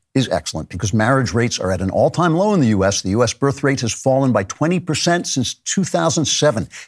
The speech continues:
Young people are getting married much later in life and less frequently. There are a lot of young men out there who sadly think that marriage means giving up your freedom.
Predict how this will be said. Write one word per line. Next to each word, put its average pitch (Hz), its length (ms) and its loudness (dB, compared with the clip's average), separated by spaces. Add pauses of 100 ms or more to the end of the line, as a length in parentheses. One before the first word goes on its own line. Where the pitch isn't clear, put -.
Young 117 260 2
people 123 300 -4
are 123 40 0
getting 120 280 2
married 120 260 2
much 110 180 -2
later 160 360 2
in 156 100 0
life 160 300 2
and 101 120 -2
less 107 140 -2
frequently. 170 560 0 (300)
There 101 160 2
are 92 80 2
a 87 80 2
lot 117 360 2
of 117 80 0
young 117 280 4
men 117 160 2
out 107 180 0
there 113 140 0
who 98 100 -2
sadly 131 480 2
think 113 200 -4
that 117 100 -4
marriage 107 340 0
means 101 200 0
giving 110 260 0
up 107 100 -4
your 98 80 -2
freedom. 151 400 2